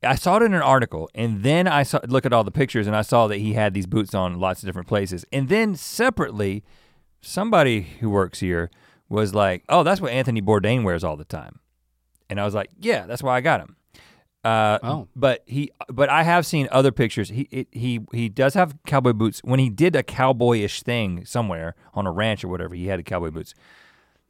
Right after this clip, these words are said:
Speaker 1: Anyway, you know, I'm not saying,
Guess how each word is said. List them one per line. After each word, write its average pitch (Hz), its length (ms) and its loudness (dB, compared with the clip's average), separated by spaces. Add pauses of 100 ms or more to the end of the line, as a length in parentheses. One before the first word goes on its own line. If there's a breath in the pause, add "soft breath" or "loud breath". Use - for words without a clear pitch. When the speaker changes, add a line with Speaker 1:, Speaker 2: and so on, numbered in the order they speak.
(260)
Speaker 1:
Anyway, 113 460 4 (840)
you 233 80 -4
know, 151 240 0 (260)
I'm 151 100 -2
not 190 140 0
saying, 165 180 -2